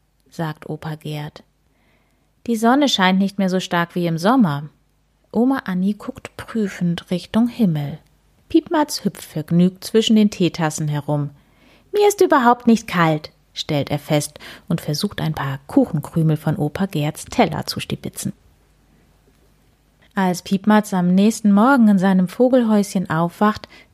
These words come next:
ist es noch dunkel. Trotzdem hat er schon großen Hunger. Er fliegt zu seinem Lieblingsholunder-Busch, doch an dem hängt keine einzige Beere mehr. Also flattert er weiter zur Buche, um ein paar Bucheckern zu fressen.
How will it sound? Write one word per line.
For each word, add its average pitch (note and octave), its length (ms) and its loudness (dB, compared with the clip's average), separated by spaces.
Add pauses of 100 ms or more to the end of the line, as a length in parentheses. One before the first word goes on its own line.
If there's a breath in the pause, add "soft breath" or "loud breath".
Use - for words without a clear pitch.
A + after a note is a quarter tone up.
ist - 320 -6
es - 160 -10
noch F#3+ 200 2
dunkel. D3+ 600 -4 (640 soft breath)
Trotzdem E3 500 0
hat D#3 160 2
er D3 80 2
schon D3+ 220 -2
großen - 640 -4
Hunger. C3+ 380 0 (800 soft breath)
Er F3+ 80 -2
fliegt - 360 -6
zu D#4+ 140 0
seinem F3 400 2
Lieblingsholunder-Busch, E3 1400 0 (440 soft breath)
doch A3 120 -2
an F#3+ 200 2
dem F#3+ 240 4
hängt F3+ 260 0
keine E3+ 360 -2 (100)
einzige F#3 500 0
Beere G#3 420 2
mehr. D3 380 -4 (680 soft breath)
Also D#4+ 320 2
flattert F#3+ 580 -2
er A3 160 2
weiter D#3 400 -4
zur G3+ 200 0
Buche, G3 460 4
um F3 140 2
ein E3 140 0
paar F#3 160 2
Bucheckern F3+ 560 0
zu - 120 -6
fressen. E3 520 -6